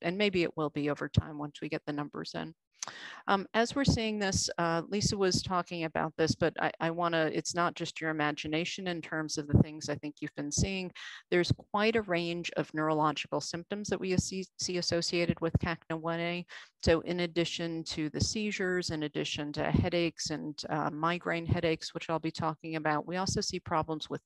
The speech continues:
movement. Um, some of these, you may not say it in the same words, but, uh, your neurologist likely has used words in terms of ataxia, difficulty with coordinating movements, uh, tremors or shakiness or dystonic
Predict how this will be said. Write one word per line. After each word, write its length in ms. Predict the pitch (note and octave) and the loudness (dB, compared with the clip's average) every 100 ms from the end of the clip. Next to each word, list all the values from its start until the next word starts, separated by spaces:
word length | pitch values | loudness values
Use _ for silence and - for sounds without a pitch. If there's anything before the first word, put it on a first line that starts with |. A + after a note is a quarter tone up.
| - | -10
movement. 680 | D#3 D#3 D3+ - - - - - - - - | -4 -2 -2 -6 -8 -8 -14 -14 -16 -16 -2
Um, 160 | E3 D#3+ | -2 2
some 220 | - G#3+ | 0 2
of 80 | G#3+ | 4
these, 320 | A3 G#3+ - | 4 0 -6
you 100 | F3+ | -4
may 180 | F3+ F3 | -2 0
not 300 | E3 E3 - | 2 2 2
say 240 | - D#3 | 0 2
it 140 | D#3 - | 0 0
in 160 | D#3+ | -4
the 80 | D3 | 0
same 380 | D3 D#3+ C#3+ D3 | 0 0 -2 -2
words, 480 | E3 F3+ A#3 C4 - | 0 0 0 -2 0
but, 200 | E3 D#3 - | 2 2 0
uh, 200 | D#3+ D3+ D3 | -2 -2 -2
your 140 | D3+ | -4
neurologist 800 | D#3 E3 D#3 E3 E3+ E3 D#3 - | -2 0 2 2 2 2 2 2
likely 340 | E3 D#3 D#3+ D#3 | 0 0 4 4
has 160 | D#3 - | 4 -8
used 260 | D3+ - | -8 -6
words 320 | D#3 D#3+ D#3 | -2 -2 -2
in 140 | D3+ D3 | -4 -6
terms 340 | D#3 D3 D3 | -6 -4 -4
of 60 | D3+ | -4
ataxia, 920 | C#3+ D#3 - F3+ - - G3 F#3+ F3+ - - - _ | -6 2 2 2 -4 -2 2 2 2 -2 -6 -18 _
difficulty 560 | - - F3+ E3+ D#3+ E3 | -2 0 2 2 2 0
with 240 | D3+ C#3+ - | 0 -2 -4
coordinating 720 | - E3 F3+ F#3 F3 E3+ E3+ | -4 0 0 2 0 0 -2
movements, 640 | E3+ E3 - E3 D#3+ - - - - | -2 -2 0 0 0 -2 -2 -6 -10
uh, 140 | - - | -4 -4
tremors 680 | - - F#3+ F#3 F3+ F3+ E3+ | -4 -2 -2 0 0 0 -2
or 180 | D#3 D3 | -2 -2
shakiness 920 | - F#3 F3 F3+ F3 E3+ D#3+ E3 - | 0 0 -2 -2 -2 0 2 0 -2
or 200 | - D3+ | -2 -4
dystonic 680 | C#3+ D#3 - - F3 E3+ E3+ | 0 4 4 4 2 -2 -8